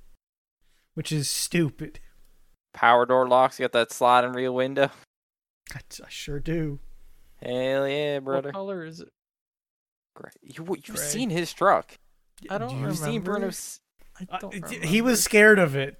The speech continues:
Speaker 1: remember?
Speaker 2: Well, I remember.
Speaker 3: 'Cause he had the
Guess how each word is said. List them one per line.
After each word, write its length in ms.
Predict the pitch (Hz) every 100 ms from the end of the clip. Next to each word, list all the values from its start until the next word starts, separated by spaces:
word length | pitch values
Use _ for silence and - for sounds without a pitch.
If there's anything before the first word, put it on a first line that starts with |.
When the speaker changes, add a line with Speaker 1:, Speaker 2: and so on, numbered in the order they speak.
| -
Speaker 1:
remember? 520 | 143 160 180 196 208 208 - - - _ _ _ _ _ _ _ _
Speaker 2:
Well, 100 | 92
I 100 | 95
remember. 520 | 123 113 107 92 95 - _ _
Speaker 3:
'Cause 200 | 214 208
he 160 | 226
had 240 | 214 226
the 100 | 220